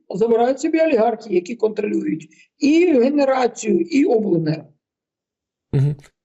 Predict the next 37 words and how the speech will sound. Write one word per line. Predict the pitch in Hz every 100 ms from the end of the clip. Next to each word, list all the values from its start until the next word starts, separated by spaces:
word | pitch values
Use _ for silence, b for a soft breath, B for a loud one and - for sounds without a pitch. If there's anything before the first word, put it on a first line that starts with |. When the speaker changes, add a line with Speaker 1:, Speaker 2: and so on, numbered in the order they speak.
| _
Speaker 2:
Е, | 135 139 135
чи | - 156
якось | 170 160 -
можна | 165 151 151
змінити | 139 165 165 143
цю | - 135
ситуацію? | 139 131 131 113 - 123 135 131 _ _ _ _ _ _ _ _ _ _ _ _ _ _ _ _
Speaker 1:
Та, | - 233
звісно, | 185 269 269 311
можна, | 240 180 151 151 160
але | 190
декілька | 185 214 240 254 285
етапів. | 285 247 180 - - _ _ _
В |
першу | 220 226 233
чергу | - 175 165 170
потрібно | 185 240 247 277 240 B _
змінити | 175 196 208 247 -
людей, | 185 170 262 226
які | 175 233 202
зараз | 190 233 220 - b _
очолюють | 190 190 220 185 156 151 339
Міненерго, | 359 208 180 175 147 151
Н | 226
К | 247 277
Р |
Е | 262
К | 226 226
П | 214 180 180 - _ _
і | 240
так | 254 214 180
далі. | 175 147 147 - _ _ _ _ -
По-друге, | 220 277 262 214
потрібно | 214 - 349 277
ходити | 247 302 311
на | 247 190
вибори, | 185 214 170 160